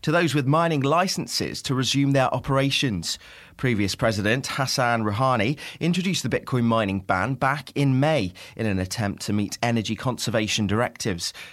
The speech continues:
Earlier this year, Iran experienced severe power outages and water shortages. Since mining requires considerable amounts of computing power, the country decided to halt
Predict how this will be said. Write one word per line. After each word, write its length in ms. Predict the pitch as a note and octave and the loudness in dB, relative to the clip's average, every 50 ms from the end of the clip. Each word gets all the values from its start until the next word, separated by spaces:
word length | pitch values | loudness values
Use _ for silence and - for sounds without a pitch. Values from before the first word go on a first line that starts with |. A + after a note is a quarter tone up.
| - - - | -20 -10 -4
Earlier 280 | G2 F#2+ F2+ F2+ F2+ | -2 -2 0 0 0
this 180 | F2 F2+ - - | 0 -2 -2 -2
year, 260 | G2 F#2 G#2 A#2 - | 0 0 0 0 0
Iran 300 | - G2+ G2 A2 A2 G#2 | 0 0 0 0 0 0
experienced 640 | F2+ - - - - B2 A2+ G#2 F#2 F2 - - - | -2 -4 -6 -4 -2 0 0 0 0 -2 -2 -2 -2
severe 420 | - B2 G#2 G2 A#2+ C3+ B2+ A#2+ A2+ | -2 -2 -2 -2 0 2 2 2 0
power 360 | - - - B2 B2 B2+ - | 0 -2 0 0 2 2 2
outages 680 | - A#2+ A2+ A2 - - - - G2 E2+ E2+ - - | 0 0 0 -2 -2 -6 -4 -2 -2 -2 -2 -4 -4
and 140 | G2 F#2+ F2+ | -4 -4 -2
water 320 | A2 B2 C3+ C3 - - | 0 0 0 0 -2 -4
shortages. 680 | A2+ - C3 A2+ G2+ - - F2+ - F2+ D2+ - - - - - - - - - - | -2 -2 -2 -2 -2 -4 -6 -6 -6 -6 -6 -6 -10 -12 -12 -16 -18 -18 -18 -14 -6
Since 280 | - - A#2 F#2 - | -4 -2 -2 -2 -2
mining 360 | A#2+ B2+ A#2 G#2 F#2+ G2 G2+ F#2+ | 0 2 2 2 2 2 0 -2
requires 480 | F2+ F2+ - - A#2+ G#2 F#2 F2+ - | -4 -4 -2 0 2 2 2 0 -2
considerable 560 | - - G2+ F#2+ - - D#3 C#3 A#2+ A2 G#2 | -4 -4 -4 -2 -2 -2 0 0 2 2 2
amounts 340 | G2 G2+ G#2 G2+ F#2+ - - | 4 4 2 2 0 -2 -6
of 80 | F#2+ - | -10 -8
computing 480 | - A2 G#2+ - D3 D3+ - - G#2 | -6 -6 -4 -2 -2 -2 0 -2 -4
power, 360 | F2+ - A2 G2 G2+ B2+ E3 - - - - - - | -2 0 2 2 4 4 2 0 -4 -10 -14 -12 -8
the 100 | - C#3+ | -4 -2
country 300 | C#3 F#3+ F3+ D3+ D#3+ E3 | -2 -2 -2 0 0 0
decided 500 | C3+ C#3 - F#3 D#3+ D#3 D3 C3+ C3+ C3+ - | 0 0 0 2 2 2 2 0 0 -2 0
to 100 | D#3+ C#3 | -2 -2
halt 420 | - - - G3 F3+ - - - | -2 0 0 0 0 0 -2 -4